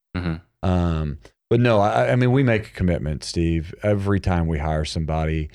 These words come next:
Speaker 2: Um, you know, as we grow, people will not get to know me well. Um,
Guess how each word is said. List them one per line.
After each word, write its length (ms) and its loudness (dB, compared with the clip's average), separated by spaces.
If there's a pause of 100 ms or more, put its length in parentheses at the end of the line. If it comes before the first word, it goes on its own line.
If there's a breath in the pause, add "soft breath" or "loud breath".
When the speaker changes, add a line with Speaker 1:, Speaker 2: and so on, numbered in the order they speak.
(380 soft breath)
Speaker 2:
Um, 600 -4 (420)
you 100 4
know, 60 4
as 180 2
we 140 2
grow, 420 0
people 320 0
will 120 0
not 280 -2
get 160 -6
to 80 -6
know 220 -2
me 160 -2
well. 440 -2 (440 soft breath)
Um, 540 -4